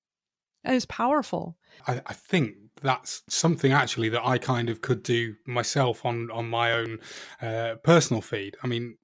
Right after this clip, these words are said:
Speaker 2: a lot of the time there are, you know, people that will, will just suddenly hit me up on Twitter, replying to something that I've put out there. I might not have expected anything to come back from it, but there I do. I get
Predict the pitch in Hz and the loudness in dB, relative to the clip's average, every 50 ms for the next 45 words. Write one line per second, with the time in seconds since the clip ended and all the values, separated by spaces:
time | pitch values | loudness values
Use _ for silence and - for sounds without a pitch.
0 | _ - 135 131 143 131 123 123 - - - 127 120 120 120 120 120 127 123 127 | _ -2 0 0 0 0 -2 -6 -6 -4 -4 -4 -2 -2 -4 -2 0 0 2 2
1 | 127 120 - _ _ _ _ - 135 123 120 110 113 113 - - 135 123 110 120 | 2 0 -2 _ _ _ _ -10 -8 -8 -6 -6 -8 -8 -10 -6 -6 -6 -4 -4
2 | 120 113 120 110 117 113 113 113 _ _ _ - 123 117 113 113 123 117 - - | -4 -4 -6 -6 -6 -8 -8 -8 _ _ _ -6 -6 -4 -2 -2 -4 -4 -4 -8
3 | _ _ - - - - - - - - - 147 131 123 117 110 110 127 127 120 | _ _ -20 -20 -20 -20 -18 -12 -6 0 0 2 2 2 2 2 2 0 0 2
4 | 113 120 120 110 - 123 117 110 107 - 131 120 - - - 123 120 120 117 - | 0 0 0 0 -2 -4 -4 -4 -4 -4 -4 -4 -4 -2 -2 -2 -2 -2 -4 -6
5 | _ _ - 127 113 - - 135 120 120 117 117 107 - - 120 113 113 110 - | _ _ -6 -6 -6 -2 0 0 0 2 0 -2 -4 -4 -2 -2 -2 -2 -2 -4
6 | - - 123 101 120 117 117 117 113 117 117 120 113 - - - 117 117 117 120 | -4 -6 -6 -6 -6 -6 -6 -4 -2 0 0 0 0 -2 -2 0 0 2 0 0
7 | 113 117 120 120 120 120 120 - - - - - - - 120 131 127 120 117 113 | -2 -2 -2 0 0 0 0 -4 -8 -16 -16 -14 -6 0 2 2 2 2 -2 -6
8 | 113 117 120 - - - - 147 139 135 - - 110 117 117 117 107 - 117 110 | -8 -8 -10 -8 -6 -2 0 0 0 0 -4 -6 -6 -4 -6 -8 -8 -6 -6 -6
9 | 107 - - - 123 117 107 120 117 110 - - 123 110 113 123 127 - - - | -6 -4 -2 0 0 4 4 2 2 0 0 4 6 6 6 6 2 0 0 0
10 | 120 123 - _ - 135 123 127 123 117 120 113 131 120 123 127 123 120 117 127 | 0 0 -2 _ -2 0 2 2 2 2 0 0 -2 0 0 0 0 0 0 2
11 | 120 120 | 0 0